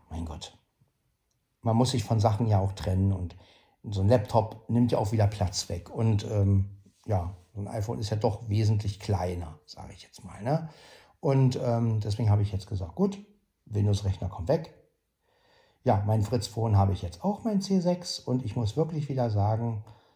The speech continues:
auch wenn wir ja in den Blinzeln-Gruppen so ein bisschen oder vielmehr in den, vielmehr, ähm, so die Diskussion hatten, Festnetz oder nicht, ich muss heute wieder sagen,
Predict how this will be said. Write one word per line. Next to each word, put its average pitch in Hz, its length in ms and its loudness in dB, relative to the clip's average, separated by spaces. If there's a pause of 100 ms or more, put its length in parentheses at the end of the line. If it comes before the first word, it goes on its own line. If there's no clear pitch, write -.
(280)
auch 107 240 0
wenn 113 160 2
wir 113 140 0
ja 107 560 4 (1700)
in 117 100 0
den 104 100 4
Blinzeln-Gruppen 110 640 0
so 104 80 2
ein 101 80 6
bisschen 117 240 -2
oder 98 200 2
vielmehr 107 280 0
in 101 120 2
den, 98 140 2 (460)
vielmehr, 101 560 2
ähm, 95 300 2
so 92 100 -4
die 98 160 -4
Diskussion 107 480 0
hatten, 113 220 0
Festnetz - 440 -4
oder 104 140 2
nicht, 117 340 -2
ich - 160 -8
muss 120 200 -6
heute 107 260 0
wieder 101 220 4
sagen, 98 460 2